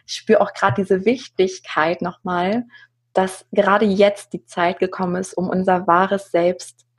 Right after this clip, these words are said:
zu leben. Weil ich glaub, wir sind ja alle auch nicht ohne Grund hier, <laughs> ne, zu dieser besonderen Zeit. Und mich würde auch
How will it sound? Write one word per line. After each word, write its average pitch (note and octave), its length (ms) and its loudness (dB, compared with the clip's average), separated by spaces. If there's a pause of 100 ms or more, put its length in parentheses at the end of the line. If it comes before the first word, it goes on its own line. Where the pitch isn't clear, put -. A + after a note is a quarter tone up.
zu - 180 -2
leben. F#3 560 2
Weil F3 180 -2
ich - 240 -10
glaub, F3 240 -2
wir A#3 60 -6
sind - 200 -10
ja - 140 -8
alle F3 300 -4
auch - 180 -2
nicht G#3+ 220 -2
ohne F#3 220 0
Grund A3+ 360 0
hier, F#3+ 480 0
<laughs> - 60 -8
ne, G#3+ 120 4
zu - 220 -2
dieser G3 260 0
besonderen F#3+ 720 -4
Zeit. G#3 500 -4 (1080)
Und F#3 340 -2
mich F#3+ 160 0
würde G3+ 200 4
auch F3+ 100 -6